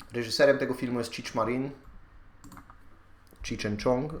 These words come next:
Czy są filmy z nimi? <laughs> Wpiszę, wpiszę wszystkie. Corsican Brothers. Cheech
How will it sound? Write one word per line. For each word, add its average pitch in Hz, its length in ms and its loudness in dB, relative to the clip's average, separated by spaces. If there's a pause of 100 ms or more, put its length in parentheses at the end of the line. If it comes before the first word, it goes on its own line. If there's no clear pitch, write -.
(280)
Czy - 100 -6
są 101 160 -4
filmy 107 280 -4
z 107 60 -8
nimi? 123 260 -4 (2000)
<laughs> - 80 -2 (1700)
Wpiszę, 110 360 0 (120)
wpiszę - 260 -6
wszystkie. - 500 -6 (1800)
Corsican 104 480 -6
Brothers. 113 580 -4 (960)
Cheech - 600 -8